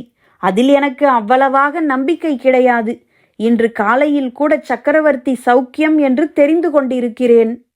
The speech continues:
அது நமது அதிர்ஷ்டந்தான். இன்றிரவு சக்கரவர்த்திக்கு ஒன்றும் நேரிடாமல் இருக்க வேண்டும். நாளை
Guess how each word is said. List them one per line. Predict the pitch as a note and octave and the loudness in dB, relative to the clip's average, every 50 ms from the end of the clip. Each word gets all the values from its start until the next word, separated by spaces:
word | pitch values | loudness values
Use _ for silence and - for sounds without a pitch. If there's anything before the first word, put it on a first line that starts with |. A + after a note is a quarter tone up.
| _ _ _ _ _ _ _ _ - | _ _ _ _ _ _ _ _ -4
அது | - A3+ A#3+ A3+ D#4+ | -2 -2 0 0 0
நமது | D4+ D#4 D4+ D4 D4 C4+ C#4 C#4+ | 0 0 0 0 0 0 0 0
அதிர்ஷ்டந்தான். | B3+ A#3 A3 A3 D#4+ D#4 - - - F4 D#4 C#4+ C4 B3+ B3+ B3 B3 A#3 A#3+ A#3+ _ _ _ _ _ _ - | 0 -2 -4 -4 -6 -8 -8 -6 -4 -2 0 0 2 2 0 0 -2 -4 -6 -12 _ _ _ _ _ _ -4
இன்றிரவு | A#3 C4 C4 B3 C4 C4+ C#4+ D4+ D#4 F4 C#4+ | -2 -2 0 2 2 2 2 2 0 -2 -6
சக்கரவர்த்திக்கு | - - C4 - - D4+ D#4+ E4 D#4+ D#4 C#4+ - - D#4 B3 - - D4 C4 A#3 | -6 -8 -6 -4 -2 0 0 0 0 -2 -2 -4 -6 -6 -6 -4 -4 -4 -2 0
ஒன்றும் | A#3 B3 C4+ C#4+ C#4 E4 E4+ F4 F4 D4+ | 0 2 2 0 0 0 0 0 0 0
நேரிடாமல் | C4 C4 C#4 D4+ D#4+ D#4+ D4 D4 C#4+ C#4 C#4+ C#4+ D#4+ E4 | 2 2 2 2 0 0 0 0 0 0 0 -2 -2 -2
இருக்க | D4+ C#4 C#4 D4 D4 D#4+ D4+ | -2 -2 -4 -2 0 0 2
வேண்டும். | C#4 C4 B3 A#3+ A3+ A#3+ A#3 A#3+ A#3 _ _ _ _ _ _ _ - | 2 2 2 2 2 0 -2 -2 -6 _ _ _ _ _ _ _ -8
நாளை | G3 F#3+ F#3 F#3 G#3 A#3 C4+ D4+ D4+ | -4 -2 0 0 2 0 0 0 0